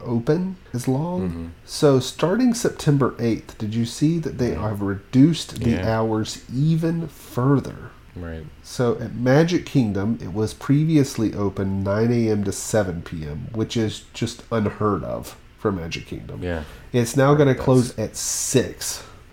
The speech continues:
Speaker 2: Yeah.
Speaker 1: Epcot is gonna be open from eleven A M to seven.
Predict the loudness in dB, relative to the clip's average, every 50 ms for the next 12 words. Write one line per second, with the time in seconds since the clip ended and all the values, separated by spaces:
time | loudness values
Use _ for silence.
0 | -20 -14 -10 -8 -8 -8 -8 -10 -14 -16 -20 -12 -2 2 2 2 2 0 -6 -2
1 | 0 2 2 2 0 0 0 -4 -4 0 0 2 4 4 2 2 0 0 0 0
2 | 0 0 0 -2 -2 -2 -2 -2 0 0 2 2 2 2 4 4 4 4 4 4
3 | 4 4 2 2 2 0 -2 -4 -6 -6 -6 -6 -4 -6 -6 -6 -6 -4 -2 0
4 | 4 4 6 6 4 2 0 -2 -4 -8 -10